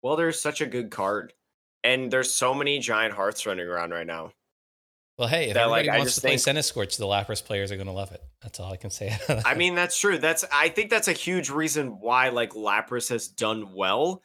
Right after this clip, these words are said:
Speaker 1: and, like, has started peeking into some results is
Speaker 2: Mm-hmm.
Speaker 1: because of the fact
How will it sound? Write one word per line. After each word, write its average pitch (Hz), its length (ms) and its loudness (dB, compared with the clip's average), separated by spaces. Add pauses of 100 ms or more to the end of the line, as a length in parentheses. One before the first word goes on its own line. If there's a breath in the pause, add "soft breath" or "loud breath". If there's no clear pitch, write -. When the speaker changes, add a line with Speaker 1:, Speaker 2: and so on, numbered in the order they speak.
(260 loud breath)
Speaker 1:
and, 123 160 0
like, 117 200 2
has 127 200 2
started 120 640 2
peeking 131 460 -2
into 113 640 -2
some 113 300 -6
results 104 680 -4 (360)
is 151 160 4
Speaker 2:
Mm-hmm. 82 60 -4
Speaker 1:
because 156 460 0
of 139 120 0
the 120 120 2
fact 98 640 0